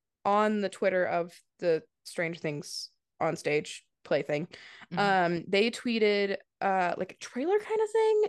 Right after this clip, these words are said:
Speaker 1: It wa-, it was kinda weird, um, but they captioned it, quote, "All right, nerds, time to gather, gather your party and investigate. Easter eggs hidden in here. What do they mean?" And people have gone fucking crazy over this.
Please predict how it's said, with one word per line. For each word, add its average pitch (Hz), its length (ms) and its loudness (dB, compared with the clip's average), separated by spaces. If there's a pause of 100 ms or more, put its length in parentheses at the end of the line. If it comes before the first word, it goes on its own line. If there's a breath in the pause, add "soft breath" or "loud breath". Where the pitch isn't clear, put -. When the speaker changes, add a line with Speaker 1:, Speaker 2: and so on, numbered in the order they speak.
Speaker 1:
It - 140 0
wa-, 277 140 -2
it 269 80 -2
was 294 100 -8
kinda 403 220 -4
weird, 277 420 0 (120)
um, 233 320 2
but 214 100 0
they 226 100 -2
captioned 285 500 -4
it, 262 220 0 (140)
quote, 214 360 2 (440 loud breath)
"All 262 120 6
right, 277 180 4 (240)
nerds, 233 320 -4
time 233 240 -2
to 254 60 -4
gather, 226 420 2
gather 214 220 2
your 214 140 2
party 196 340 -2
and 180 100 -4
investigate. 180 680 0
Easter 233 360 0
eggs 226 320 0 (120)
hidden 190 320 0
in 185 180 -2
here. 180 480 -4 (920)
What 180 280 0
do 190 80 -12
they 196 120 2
mean?" 254 360 0 (1300 loud breath)
And 254 80 4
people 302 200 6
have 453 100 6
gone 427 160 6 (160)
fucking 220 360 0
crazy 175 640 -4
over - 160 -4
this. - 360 -6